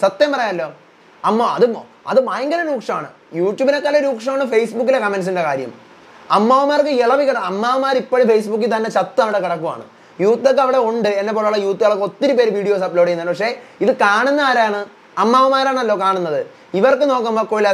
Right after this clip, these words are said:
സ്ത്രീ, കുല പുരുഷൻ, ആ level. അതിൻ്റെ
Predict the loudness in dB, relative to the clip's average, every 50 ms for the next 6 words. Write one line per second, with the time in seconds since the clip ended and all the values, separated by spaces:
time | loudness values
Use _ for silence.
0 | -2 -2 -4 -4 0 0 0 0 -2 -4 -8 -18 -20 -20 -4 0 2 4 4 4
1 | 2 0 -2 -2 -2 -4 -4 -4 -2 -2 -2 -2 -4 -8 -14 -20 -12 -4 0 2
2 | 2 2 2 2 0 0 -2 -4 -6 -8 -14 -20 _ _ _ -8 -6 -4 -2 0
3 | 0 0